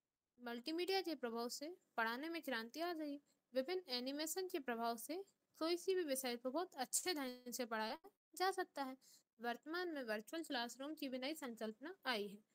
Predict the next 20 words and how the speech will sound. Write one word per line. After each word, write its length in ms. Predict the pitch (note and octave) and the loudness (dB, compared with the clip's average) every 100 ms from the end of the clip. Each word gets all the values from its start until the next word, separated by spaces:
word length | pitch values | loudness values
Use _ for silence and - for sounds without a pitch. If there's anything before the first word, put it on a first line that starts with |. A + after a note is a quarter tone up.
| _ _ _ _ _ _ _ - | _ _ _ _ _ _ _ -4
पहले 320 | C4 D#4+ G#4 | 0 2 0
सभी 300 | D4 C4+ F#4 | 0 2 2
किताबें, 420 | F4 B3+ A3 B3+ | 2 0 0 -2
पत्रिकाएं 600 | - A#3 - B3+ B3+ D#4 | -4 -8 -4 -6 -4 -4
paper 320 | D#4+ A#3 A#3 | 0 0 0
पर 160 | A3+ D4 | -2 -2
छपती 360 | D4+ F4+ - F4 | 0 -2 -2 -6
थी, 260 | C#4+ C#4+ - | -6 -8 -8
लेकिन 340 | B3 C4+ F4 D4+ | -4 -2 -2 0
वर्तमान 460 | A3 A3 D#4 F#4 | 0 -2 -2 0
में 240 | F#4 D4 B3 | 2 0 0
बहुत 240 | B3 F4 | 0 0
सी 140 | - F4 | 2 2
किताबें 460 | B3+ A#3 G#3+ A#3+ D4+ - | 2 0 0 -2 -8 -4
आदि 300 | A#3+ C4 F4+ | 0 2 2
सीधे 280 | D4 B3+ C4+ | 2 0 0
multimedia 720 | A#3+ G#3+ A#3 C4+ C#4+ F4+ F#4+ | 0 -2 0 0 4 4 4
की 380 | - - C4+ A#3 | -2 -6 -4 -2
सहायता 520 | - A3+ A#3 E4 E4 | -2 0 0 2 0
से 240 | C#4+ D#4+ | 0 -4